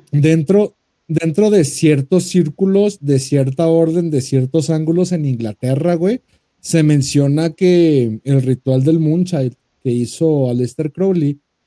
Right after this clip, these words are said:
se llevó a cabo por esta orden a principios de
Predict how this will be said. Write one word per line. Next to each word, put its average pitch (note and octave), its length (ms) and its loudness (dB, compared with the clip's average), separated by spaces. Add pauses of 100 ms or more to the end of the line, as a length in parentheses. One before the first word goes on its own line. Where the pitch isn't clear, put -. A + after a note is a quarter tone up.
(180)
se D3+ 320 2
llevó C#3 320 2
a C#3 120 -6
cabo D3+ 460 2
por C#3+ 260 0
esta C3+ 340 -2
orden D3+ 540 0
a B2 220 -6
principios C3 800 -4
de B2+ 400 -2